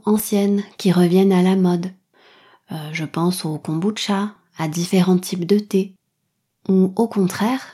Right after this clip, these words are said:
ça peut être des boissons complètement nouvelles. Les boissons sans alcool, on peut imaginer que c'est une tendance qui va continuer.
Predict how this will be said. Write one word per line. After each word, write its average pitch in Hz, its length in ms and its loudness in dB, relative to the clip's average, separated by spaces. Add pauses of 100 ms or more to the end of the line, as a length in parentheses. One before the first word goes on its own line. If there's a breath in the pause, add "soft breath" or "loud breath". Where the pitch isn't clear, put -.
(200)
ça - 220 -4
peut 190 140 -2
être 214 240 -2
des 180 140 2
boissons 185 600 -2 (200)
complètement 214 540 0
nouvelles. 180 520 2 (1000)
Les 190 160 4
boissons 180 360 2
sans 190 260 0
alcool, 214 480 -2 (480)
on 185 120 2
peut 220 180 4
imaginer 196 680 6
que 170 320 -2
c'est 175 220 -2
une 175 180 2
tendance 196 460 2
qui - 140 -2
va 165 120 -2
continuer. 185 680 0